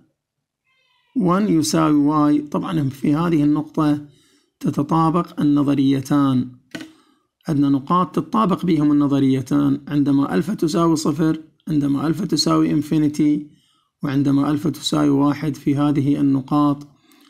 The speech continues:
راح يصير عندنا شنو؟ تطابق بين النظريتين. عندنا أمثلة لتطبيق معيار فون ميسز، مثل ما أخذنا أمثلة على تطبيق معيار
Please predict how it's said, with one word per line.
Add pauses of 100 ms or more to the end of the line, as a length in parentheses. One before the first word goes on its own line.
(280)
راح
يصير
عندنا
شنو؟
تطابق
بين (120)
النظريتين. (3250)
عندنا (280)
أمثلة
لتطبيق
معيار
فون
ميسز،
مثل
ما
أخذنا
أمثلة
على
تطبيق
معيار